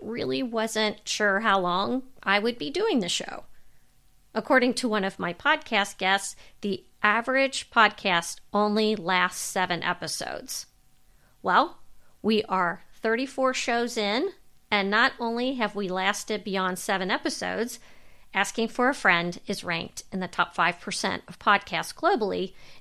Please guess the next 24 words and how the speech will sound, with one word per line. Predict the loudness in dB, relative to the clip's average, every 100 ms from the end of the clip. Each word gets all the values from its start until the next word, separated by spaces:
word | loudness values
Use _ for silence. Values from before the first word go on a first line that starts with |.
| -2
in | 0 2
less | 0 0 -2
than | -6 -4
eight | -6 -6
months. | -6 -6 -10 -14 -14 -18 -18 -20 -20 _ _ -20 -20 -20 -6
The | -4
support | -4 -8 -6 -4 -4
of | -8 -8
you, | -4 -2 -2 -4 -12 -6
the | -4
listeners, | -4 -4 -2 0 -2 -4 -12 -16 -4
means | 0 0 -2 -6 -12
so | -12 -4 4 4
much | 4 -2 -4 -6
to | -6
me. | -8 -10 -12 -14 -20 -20 -6
You've | -2 -2
been | -2 -4
engaged | -4 -2 0 0 0 -2 -6 -6 _
and | -2 -2
brave | -2 0 0 0 -4
to | -6 0
ask | 0 0
questions | -2 -2 -2 -2 -2 -4